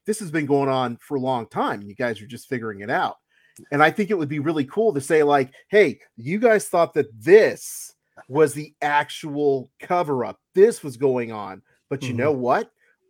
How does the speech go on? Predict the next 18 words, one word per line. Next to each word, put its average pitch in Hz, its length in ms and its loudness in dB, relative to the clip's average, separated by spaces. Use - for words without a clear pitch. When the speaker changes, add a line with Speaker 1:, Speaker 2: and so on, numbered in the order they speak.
Speaker 1:
All 147 320 0
this 143 180 -8
stuff 147 280 -2
has 131 120 -10
been 139 160 0
happening 135 460 -4
for 107 200 -16
years." 113 920 -6
Speaker 2:
Yeah. 123 140 -4
Speaker 1:
And 151 80 0
they 165 100 4
go 143 140 4
way 147 560 4
back 113 380 -2
to 123 60 -20
Court 123 280 -4
of 104 80 -8
Owls. 101 640 -12